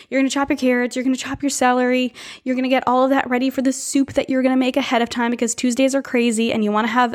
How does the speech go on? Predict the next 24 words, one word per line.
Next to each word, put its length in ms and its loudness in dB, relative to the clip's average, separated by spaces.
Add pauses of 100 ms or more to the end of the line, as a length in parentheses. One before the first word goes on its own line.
the 140 0
soup 360 -2
ready 360 0
to 100 2
go 220 2
that 80 -2
you 60 -4
can 120 0
just 220 -4
heat 240 0
up. 280 -2 (320)
Awesome. 400 0
Or 60 0
maybe 220 2
you're 80 0
prepping 320 0
that 160 -4
stuff 260 -4 (300)
to 100 -2
put 160 -2
in 60 0
the 80 2
Instant 420 -2
Pot. 320 -2